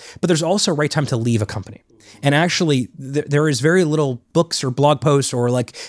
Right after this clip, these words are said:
you know, Twitter, uh, threads around the right time to leave a company. And I think that is really important. So when it's someone's right time to leave, whether it's us or them, we do so with integrity, with,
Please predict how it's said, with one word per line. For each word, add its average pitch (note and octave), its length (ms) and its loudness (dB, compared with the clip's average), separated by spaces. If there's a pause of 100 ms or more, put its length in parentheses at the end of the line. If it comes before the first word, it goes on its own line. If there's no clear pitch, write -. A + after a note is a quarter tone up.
(100)
you D#3 80 -4
know, C3 80 -2
Twitter, D3+ 500 0
uh, B2+ 340 0 (120)
threads C#3 380 2
around B2 420 0 (240)
the C#3 80 2
right C#3 240 2
time B2+ 220 -2
to B2+ 120 -4
leave A2+ 520 0
a A2 40 -12
company. G#2 380 -4
And A#2+ 140 -2
I B2 40 0
think C3 140 0
that B2 120 -2
is A2 120 -2
really A#2 220 2
important. G#2+ 480 -4
So B2 240 2 (680)
when F3+ 160 4
it's F#3 80 -4
someone's D#3+ 240 2
right C3+ 140 0
time C3 160 0
to B2+ 100 -4
leave, C3+ 260 0 (160)
whether C3+ 220 2
it's - 160 -4
us C#3 220 0
or B2+ 80 2
them, B2+ 240 0 (220)
we E3 120 -2
do D3+ 260 0
so D3 260 0
with A#2+ 180 -6
integrity, D#3+ 560 2
with, B2+ 160 -2